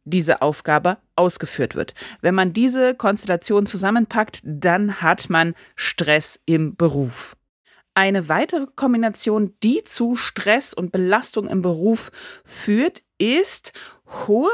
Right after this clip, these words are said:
Anstrengung und große Mühe auf Seite der Arbeitnehmerinnen und Arbeitnehmer für die Arbeit und gleichzeitig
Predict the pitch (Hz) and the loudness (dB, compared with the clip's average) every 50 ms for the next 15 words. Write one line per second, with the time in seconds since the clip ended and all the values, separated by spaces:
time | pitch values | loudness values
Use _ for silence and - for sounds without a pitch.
0 | - - - 202 208 214 - - - - 151 143 143 156 175 233 262 - - 180 | 0 0 0 0 0 -2 -4 -8 -6 -4 -2 -2 0 0 0 0 0 0 0 0
1 | 180 175 - - 175 190 233 294 359 415 403 - - 226 202 185 156 139 131 139 | 0 0 -4 -4 0 0 2 2 2 2 0 0 -2 -2 0 0 0 -2 -2 -4
2 | - - - 151 151 160 - - 156 147 143 143 - 156 - 156 - - 143 143 | -4 -2 0 0 0 0 0 0 0 2 0 0 -2 -2 0 0 0 0 0 0
3 | 147 147 - - 156 151 151 156 151 160 165 160 - - 135 131 143 151 151 - | 0 0 0 0 -2 -2 -2 -2 -2 -2 -2 -2 -2 -2 -2 0 0 0 0 0
4 | 147 147 147 151 147 151 151 - - - - 208 269 339 330 202 - - 131 135 | -2 -4 -2 0 0 0 -2 -2 -6 -4 0 0 2 2 2 0 0 -2 -4 -6
5 | 131 139 151 233 254 - - - 156 156 - - 175 170 170 180 202 262 - - | -4 -4 -4 -4 -4 -6 -8 -10 -10 -8 -6 -4 -2 -2 -2 -2 -2 -2 0 0
6 | 466 427 - - - - - - - 233 - 170 180 - - 190 220 440 523 - | 0 -2 -2 -8 -10 -10 -10 -6 -4 -2 -2 -2 -4 -4 -2 0 2 2 0 -2
7 | - | -8